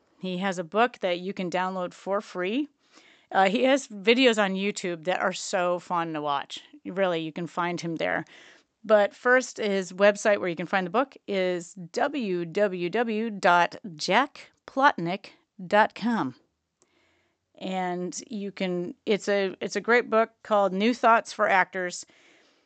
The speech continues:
The reason why I went to forgiveness with this one is because he has an aff-, he has many affirmations in this. He has a lot of stuff that helps, uh, actors get over dealing with self-criticism and, and how to,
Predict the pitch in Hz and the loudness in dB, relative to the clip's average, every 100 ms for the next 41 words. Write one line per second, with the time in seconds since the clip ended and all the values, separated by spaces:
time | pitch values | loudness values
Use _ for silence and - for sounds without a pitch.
0 | _ - 220 208 269 294 285 262 254 233 | _ -10 -6 -4 -2 2 4 4 2 -2
1 | 247 247 233 233 226 208 220 214 226 208 | -6 -4 0 0 -2 -4 -4 -4 -4 -6
2 | 202 185 185 202 185 - 254 214 285 285 | -6 -6 -2 -2 -2 -2 -2 0 0 2
3 | 277 254 254 - 220 226 190 202 226 294 | 2 0 -2 -2 2 2 2 2 6 6
4 | 277 214 196 190 180 175 175 247 240 247 | 6 2 -2 -2 -4 -4 -4 -4 -4 -2
5 | 254 269 330 - - - - - 202 196 | 0 0 -2 -8 -16 -20 -18 -6 -4 -2
6 | 190 175 170 180 185 202 214 214 - 220 | -2 -2 -4 -6 0 4 6 4 0 0
7 | 214 208 - 160 196 190 - - 190 185 | 0 2 -2 0 0 0 -4 -2 2 2
8 | - 190 185 202 170 185 185 - 196 190 | 2 2 2 -2 -6 -2 0 0 -2 0
9 | 196 185 - - - _ 202 175 220 226 | 0 -2 -6 -20 -20 _ -8 0 2 4
10 | 226 220 208 202 190 - 180 175 - - | 4 4 2 2 0 0 2 2 0 -4
11 | 220 220 - 208 202 196 196 190 - _ | -2 -2 -4 -4 -2 -2 -4 -8 -18 _
12 | _ _ - 214 208 196 190 190 - 208 | _ _ -8 -2 0 0 -2 -6 -6 -6
13 | 185 170 208 208 208 - 220 208 196 185 | -4 2 4 4 0 -6 -2 0 0 0
14 | 185 | -2